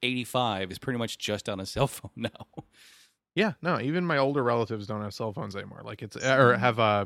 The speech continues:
Speaker 2: ho-, landlines anymore, rather. And that's primarily what these polling agencies use to do these polls is they, they go through the phone book and they match the names against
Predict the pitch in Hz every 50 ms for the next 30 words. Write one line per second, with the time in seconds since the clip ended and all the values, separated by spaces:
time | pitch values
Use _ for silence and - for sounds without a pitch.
0 | - - 104 113 - - 107 - 123 117 113 110 113 107 104 101 101 101 - 104
1 | 104 104 101 104 104 104 104 104 107 107 107 - _ _ _ - - - _ _
2 | _ _ _ _ _ _ _ - 131 120 120 127 127 127 - - - - _ _
3 | _ _ _ _ _ _ _ _ - 131 123 131 139 147 135 120 113 113 - 113
4 | 104 - - - 131 151 156 117 107 110 104 104 107 101 - 117 107 98 98 110
5 | 107 107 107 104 - - - - 113 107 104 101 95 143 202 214 185 123 - -
6 | - 107 104 107 107 101 - 113 104 - 120 110 107 104 104 101 - 113 104 117
7 | 110 107 - 120 107 110 - - 110 107 107 104 113 110 - - 110 104 104 104
8 | 101 104 101 101 107 - - - - 110 107 104 107 107 101 107 107 110 107 104
9 | 107 107 - - -